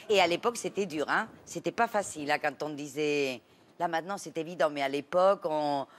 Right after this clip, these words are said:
attends, on fait une histoire de Wynn, et cetera, et on s'embrasse, et ta, ta, ta, et dans la baignoire, c'était, euh, ah non. Même mon propre agent m'a dit, « Tu vas pas faire ça ? » J'ai dit, « Oui, j'ai fait ce que je veux. »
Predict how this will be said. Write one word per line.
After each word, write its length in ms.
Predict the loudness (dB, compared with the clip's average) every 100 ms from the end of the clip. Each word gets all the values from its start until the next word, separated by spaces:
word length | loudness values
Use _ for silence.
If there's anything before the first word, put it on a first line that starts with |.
| -14 -4
attends, 380 | -2 0 0 0
on 40 |
fait 180 | -6 -12
une 80 | -10
histoire 300 | -6 -2 0
de 160 | 0 -2
Wynn, 340 | -4 -10 -8
et 80 | -10 -10
cetera, 520 | -8 -4 2 4 4
et 100 | 2
on 80 | -2
s'embrasse, 800 | -4 -4 -2 4 6 6 4 -2
et 140 | -4
ta, 140 | -2 -2
ta, 140 | -2
ta, 200 | 0 0
et 120 | 2
dans 140 | 0 0
la 100 | 0
baignoire, 360 | 0 -2 0 -2
c'était, 800 | -4 -12 -10 -4 0 2 2 2
euh, 80 | -2 -12 -20 -10 -2
ah 120 | -2
non. 140 | -2 -4
Même 260 | -2 2
mon 120 | 2 0
propre 280 | 2 4
agent 240 | 4 4 2
m'a 140 | 0
dit, « 100 | -2
Tu 60 | -2
vas 120 | 2
pas 120 | 4 4
faire 180 | 2 2
ça ? » 140 | 2
J'ai 120 | 2
dit, « 140 | 0 -2
Oui, 200 | -2 -2
j'ai 100 | 0
fait 140 | 0 -2
ce 60 |
que 100 | -2
je 80 | -2
veux. » 220 | 0 0